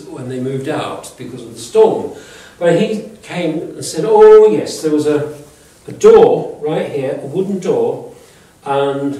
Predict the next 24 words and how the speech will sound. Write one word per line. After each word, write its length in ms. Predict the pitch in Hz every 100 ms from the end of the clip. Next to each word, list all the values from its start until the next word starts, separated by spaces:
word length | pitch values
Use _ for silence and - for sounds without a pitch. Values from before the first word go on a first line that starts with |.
| - 143
it 120 | 151
opened 500 | 175 196 196 202 - - _ _ _ _ _ 156
out, 340 | 175 143 - 170
out 260 | 180 190
the 60 | 135
way, 440 | 131 131 147 139 - -
and 340 | 127 123 -
directly 400 | - 196 247 -
behind 480 | 160 - 151 151 156
it 360 | 156 160 - - _ -
was 200 | 151 151
a, 320 | 156 147 - -
was 160 | 160 156
a 80 |
wooden 280 | 151 160 160
stair." 520 | 143 151 143 110 98 - - _ _ _ _
I, 100 | 143 151 - -
I 160 | - -
think 260 | - 202
it's 240 | 202 - 160
a 60 |
pretty 340 | 147 - 160 135
steep 420 | - - 233 233
stair 500 | - 113 98 107